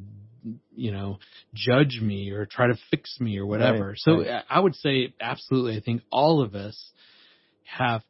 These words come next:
Speaker 1: to face the risk of putting ourselves out there. So I would, I would say for that person who's going, "Yeah, that makes me a little nervous," I would actually have that conversation then with your spouse going,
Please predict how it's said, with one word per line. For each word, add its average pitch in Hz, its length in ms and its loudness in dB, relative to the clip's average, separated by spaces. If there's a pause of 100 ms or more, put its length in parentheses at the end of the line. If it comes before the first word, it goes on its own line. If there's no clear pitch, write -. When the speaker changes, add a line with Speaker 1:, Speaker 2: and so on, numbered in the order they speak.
(140)
Speaker 1:
to 110 260 -2 (600)
face 113 500 0 (100)
the 117 140 0
risk 117 600 0
of 107 160 -12
putting 113 320 -2
ourselves 104 460 -8
out 120 300 -2
there. 95 240 -12 (460)
So - 140 0
I 175 140 4
would, 160 240 4 (580)
I 143 100 0
would 175 120 4
say 151 160 4
for 135 60 2
that 120 160 -4
person 139 400 0
who's 117 180 -2
going, 117 320 -4
"Yeah, 135 440 0
that 135 180 -2 (120)
makes 135 260 0
me 117 60 0
a 107 80 0
little 131 220 0
nervous," 120 460 4 (100)
I 127 100 -4
would 208 80 0
actually 120 540 -2
have - 320 -6
that 170 160 -2
conversation 117 600 -2
then 113 140 2
with 107 100 -4
your 101 120 -8
spouse - 580 -2
going, 117 400 2